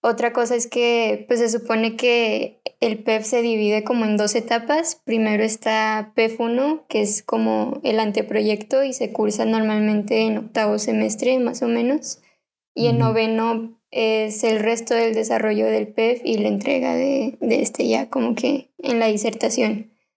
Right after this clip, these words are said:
Speaker 1: Pero en realidad el proceso empieza desde séptimo, más o menos. O sea, como oficialmente empieza desde séptimo,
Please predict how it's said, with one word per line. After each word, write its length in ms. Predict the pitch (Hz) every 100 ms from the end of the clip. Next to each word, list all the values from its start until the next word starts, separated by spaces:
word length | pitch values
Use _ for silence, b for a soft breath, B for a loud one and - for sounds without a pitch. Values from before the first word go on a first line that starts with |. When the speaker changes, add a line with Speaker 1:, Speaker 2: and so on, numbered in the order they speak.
| _ _ -
Speaker 1:
Pero 440 | 240 233 233 226
en 160 | 226 226
realidad 400 | 233 226 220 220
el 120 | 226
proceso 440 | 226 247 226 208
empieza 640 | 233 233 226 214 226 220 220
desde 320 | 233 214 233
séptimo, 640 | - 233 220 214 277 277
más 320 | 240 277 233 247
o 40 |
menos. 260 | 247 247 233
O 20 |
sea, 140 | 240
como 220 | 208 220 220
oficialmente 840 | 220 214 220 233 240 240 240 285 294
empieza 340 | 226 226 226
desde 260 | 226 226 220
séptimo, 580 | 233 247 - 254 311